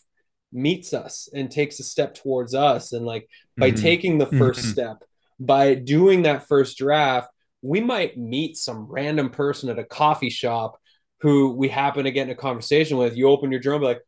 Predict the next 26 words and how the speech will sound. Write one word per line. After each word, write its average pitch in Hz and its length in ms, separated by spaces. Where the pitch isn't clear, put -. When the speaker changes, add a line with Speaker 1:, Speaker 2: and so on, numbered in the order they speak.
Speaker 1:
"Oh 139 120
my 160 140
gosh, 180 420
like, 123 280
I 131 160
just 143 220
drew 156 140
this 156 180
up." 208 160
And 120 140
then 131 200
bam, 156 320
they're 131 140
like, 135 220
"Oh 147 180
my 185 160
gosh, 208 420
I 131 120
could 160 200
build 220 240
that 185 220
for 139 180
you." 127 140
Like, 147 160
we 175 100
just 208 400